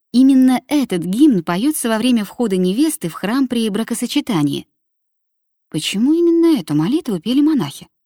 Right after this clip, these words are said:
Наверняка в ту пору она имела более широкий смысл, чем только освещение одного из моментов свадебного ритуала.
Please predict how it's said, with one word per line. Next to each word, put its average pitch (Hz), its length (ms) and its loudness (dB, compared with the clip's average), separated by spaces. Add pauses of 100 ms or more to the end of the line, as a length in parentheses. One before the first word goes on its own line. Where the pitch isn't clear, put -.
(1040)
Наверняка 202 560 0
в - 80 -14
ту 196 140 -4
пору 160 320 -4
она 214 260 0
имела 202 280 -2
более 240 280 -2
широкий 285 400 -2
смысл, 233 480 0
чем 180 240 -4
только 269 300 -4
освещение 240 680 -2
одного 190 380 -2
из 220 140 -2
моментов 208 440 0
свадебного 214 540 -2
ритуала. 247 540 -2